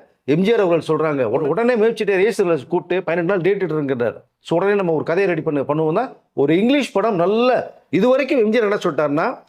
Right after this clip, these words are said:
"நான் பண்ணாத ஒரு கதையா பண்ணுங்க" அப்படின்னு இருக்கார். உடனே செட்-, உடனே செட்டியார் ஏ சி திருலோச்சனர் கூப்பிட்டு, "இது வரைக்கும் எம் ஜி ஆர் பண்ணாத படம் என்ன இருக்கு?" போகுது,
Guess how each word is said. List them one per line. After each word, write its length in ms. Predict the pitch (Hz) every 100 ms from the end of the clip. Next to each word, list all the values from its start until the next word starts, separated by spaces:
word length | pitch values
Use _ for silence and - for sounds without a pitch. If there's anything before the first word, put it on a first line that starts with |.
| _ _ _ _ _ _
"நான் 280 | 135 143 139
பண்ணாத 460 | 190 247 302 302 277
ஒரு 140 | 220
கதையா 300 | 185 180 208
பண்ணுங்க" 320 | 202 160 147 147
அப்படின்னு 180 | 123
இருக்கார். 380 | 117 - 92 - _ _ _ _ _
உடனே 220 | 135 185
செட்-, 380 | 185 151 139 117
உடனே 280 | 127 175 165
செட்டியார் 360 | 151 190 156
ஏ 140 | 143 135
சி 120 | 156
திருலோச்சனர் 480 | - 147 147 131 110
கூப்பிட்டு, 420 | 131 - - - _ _ _
"இது 140 | 120
வரைக்கும் 280 | 156 202 175
எம் 60 | 165
ஜி 80 | 190
ஆர் 80 |
பண்ணாத 300 | 151 143 156
படம் 160 | 147 131
என்ன 200 | 117 143
இருக்கு?" 200 | 120 107
போகுது, 340 | 113 139 180